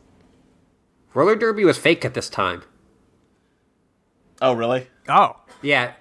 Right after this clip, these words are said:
Speaker 1: it was a hundred percent, like, wrestling.
Speaker 3: It was a work.
Speaker 2: I, I've
Speaker 1: It was a
Speaker 2: heard,
Speaker 1: work.
Speaker 2: I get,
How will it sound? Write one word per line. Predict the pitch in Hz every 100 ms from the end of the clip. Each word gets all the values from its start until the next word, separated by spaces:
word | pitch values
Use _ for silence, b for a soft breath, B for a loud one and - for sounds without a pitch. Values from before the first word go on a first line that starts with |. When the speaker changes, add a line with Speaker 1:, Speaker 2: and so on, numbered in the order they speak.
| _
Speaker 1:
it | 160
was | 160 156
a | 143
hundred | 196 190
percent, | 175 165 170 160 151
like, | 131 117 117
wrestling. | 123 - 104 95 101 - _
Speaker 3:
It | 147
was | 139
a |
work. | 117 151 127 - - _ _
Speaker 2:
I, | 180 214
I've | 220
Speaker 1:
It | 139
was | 127
a |
Speaker 2:
heard, | 120
Speaker 1:
work. | 113 180
Speaker 2:
I |
get, | 202 220